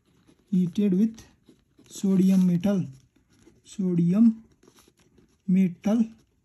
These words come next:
in presence of, in presence of dry ether, diphenyl is formed,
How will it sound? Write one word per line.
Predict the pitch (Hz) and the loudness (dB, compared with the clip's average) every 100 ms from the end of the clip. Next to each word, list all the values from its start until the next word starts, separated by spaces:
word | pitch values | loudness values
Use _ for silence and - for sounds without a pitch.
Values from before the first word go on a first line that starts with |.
| _ - | _ -2
in | 196 | 0
presence | 175 185 185 175 | 0 -2 0 2
of, | 226 226 - - _ _ _ - - _ _ _ - | 0 -2 -8 -20 _ _ _ -20 -20 _ _ _ -6
in | 185 190 175 | 0 0 -2
presence | 196 190 175 196 208 - - - - - - 240 | -4 -4 -2 0 0 -2 -10 -12 -14 -14 -10 -4
of | 185 208 - | -2 -4 -4
dry | 170 190 185 | -4 0 0
ether, | 180 190 247 - _ _ _ _ - - _ _ _ _ - - _ _ _ _ _ _ _ _ - - - _ _ _ - | 0 0 -2 -4 _ _ _ _ -20 -20 _ _ _ _ -20 -20 _ _ _ _ _ _ _ _ -20 -20 -20 _ _ _ -6
diphenyl | 175 196 185 - 190 196 180 | -2 0 0 2 2 2 0
is | 175 | -2
formed, | - 170 156 | -2 -2 -2